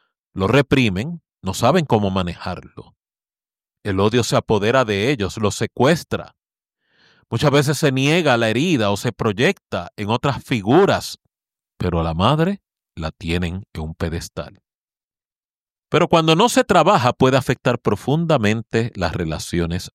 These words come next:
adultas. Afecta la salud emocional,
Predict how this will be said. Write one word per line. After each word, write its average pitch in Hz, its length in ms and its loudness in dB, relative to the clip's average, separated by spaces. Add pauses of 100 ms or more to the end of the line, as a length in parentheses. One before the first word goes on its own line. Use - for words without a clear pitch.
adultas. 82 800 -2 (520)
Afecta - 520 0
la 85 140 0
salud 82 360 0 (120)
emocional, 87 640 -2